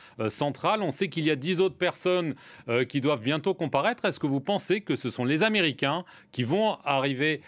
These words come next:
à trouver la vérité et peut-être à rendre la justice que vous appelez ?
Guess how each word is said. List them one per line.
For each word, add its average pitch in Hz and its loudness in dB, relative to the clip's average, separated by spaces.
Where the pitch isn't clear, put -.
à 123 0
trouver 143 0
la 123 2
vérité 147 0
et 185 2
peut-être 165 0
à 127 2
rendre 131 0
la 131 0
justice 117 -8
que 120 -2
vous 113 0
appelez ? 98 -4